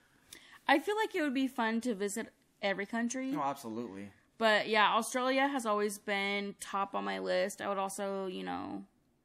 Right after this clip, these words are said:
Speaker 1: love to go to
Speaker 2: Anywhere.
Speaker 1: I w-, I had something in my
Speaker 2: I would
Speaker 1: head.
Speaker 2: love to visit all of Europe just because Europe is, like,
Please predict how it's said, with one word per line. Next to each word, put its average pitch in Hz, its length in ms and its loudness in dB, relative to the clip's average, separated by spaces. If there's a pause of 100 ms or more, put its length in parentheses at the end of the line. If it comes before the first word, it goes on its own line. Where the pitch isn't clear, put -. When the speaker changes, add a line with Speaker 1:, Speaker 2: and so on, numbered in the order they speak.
(680)
Speaker 1:
love 185 380 -4
to 202 140 -8
go 185 580 -4 (160)
to 180 1400 -4 (3500)
Speaker 2:
Anywhere. 107 380 -6 (560)
Speaker 1:
I 233 40 -6
w-, 247 160 -6 (420)
I 202 60 -6
had 240 220 -4
something 262 240 -6
in 233 80 -6
my 202 80 2
Speaker 2:
I 170 40 6
would 208 100 6
Speaker 1:
head. 190 60 6
Speaker 2:
love 202 100 6
to 165 80 -6
visit 151 220 0
all 151 260 2
of 127 80 -6
Europe 151 420 -2 (460)
just 143 200 -8
because 143 300 -4
Europe 139 260 -4
is, - 420 -10
like, 120 340 -6